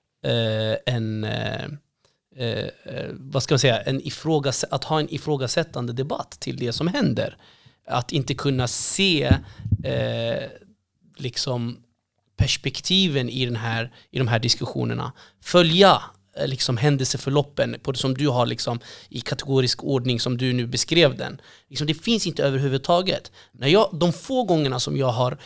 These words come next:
eh, tittat på någonting eller läst någonting som svensk media har framställt och även som människor har delat med sig till mig,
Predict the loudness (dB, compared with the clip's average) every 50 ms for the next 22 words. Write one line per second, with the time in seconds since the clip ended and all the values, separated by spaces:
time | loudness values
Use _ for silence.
0 | -20 -20 _ _ -6 -2 -2 0 0 0 0 0 0 0 0 0 -2 -2 -2 -2
1 | -2 -2 0 2 2 2 2 2 -2 -4 -2 -4 -4 -4 -4 -4 -4 -4 -4 -2
2 | 2 4 4 4 2 0 -2 -4 -4 -2 -4 -4 -4 -4 -2 -2 -2 -2 -4 -4
3 | -4 -4 -4 -4 -4 -4 -4 -4 -4 -4 -2 -4 -4 -6 -10 -16 -20 -20 -20 _
4 | -8 -4 -2 -2 -2 -2 -2 -4 -6 -4 -2 0 0 0 0 0 0 -2 -2 -2
5 | -4 -4 -4 -4 -2 -2 -2 -2 -2 -2 0 -2 0 0 0 -2 -2 0 2 2
6 | 2 2 0 -2 -4 -4 -6 -6 -4 -4 -6 -6